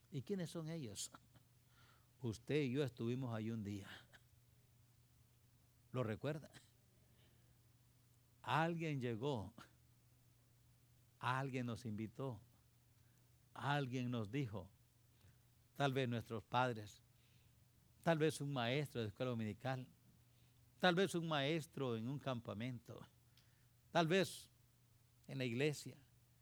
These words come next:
tal vez alguien nos dio un, un tratadito, un folleto de la palabra. Alguien, alguien nos dijo en qué peligro estábamos. Alguien nos dijo que nuestros pies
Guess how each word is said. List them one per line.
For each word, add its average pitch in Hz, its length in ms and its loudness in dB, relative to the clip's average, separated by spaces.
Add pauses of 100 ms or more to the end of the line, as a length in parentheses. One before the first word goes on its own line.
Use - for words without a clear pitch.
(160)
tal 170 200 8
vez 196 420 4
alguien 196 360 6
nos 165 160 2
dio 170 380 6 (380)
un, 165 360 2 (320)
un 139 80 -6
tratadito, 151 640 0
un 147 80 -4
folleto 139 460 -2
de 127 40 0
la 120 80 0
palabra. 123 600 -4 (720)
Alguien, 143 800 4 (120)
alguien 202 580 8
nos 151 240 4
dijo 160 540 8 (200)
en 151 220 6
qué 208 180 4
peligro 165 600 2
estábamos. 147 800 0
Alguien 208 420 4
nos 147 260 -2
dijo 175 380 2
que 156 100 -2
nuestros 151 420 -2
pies 202 380 4